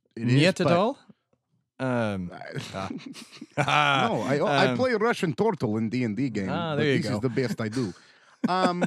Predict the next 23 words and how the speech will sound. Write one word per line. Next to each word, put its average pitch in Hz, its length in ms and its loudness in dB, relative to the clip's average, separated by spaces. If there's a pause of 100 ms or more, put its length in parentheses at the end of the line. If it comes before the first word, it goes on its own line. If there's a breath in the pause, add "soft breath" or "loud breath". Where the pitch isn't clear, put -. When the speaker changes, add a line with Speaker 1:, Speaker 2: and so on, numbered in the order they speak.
(680 loud breath)
Speaker 2:
But, 170 260 4
Speaker 1:
yeah, 190 180 6
Speaker 2:
uh, - 20 6
Speaker 1:
I 190 40 4
Speaker 2:
yeah, 185 460 4
what's 156 220 -2
your 185 80 4
bummer 160 500 4
th-, 127 260 -10
follow-up 151 480 4
to - 120 -6
this, 131 380 2
uh, 123 440 4
wonderful, 131 840 2
um, 123 220 0
person 135 460 -2
coming 135 220 0
home 123 220 2
to 117 80 0
her 117 120 -2
wife 120 440 0
<laughs> - 720 -4
and 180 200 0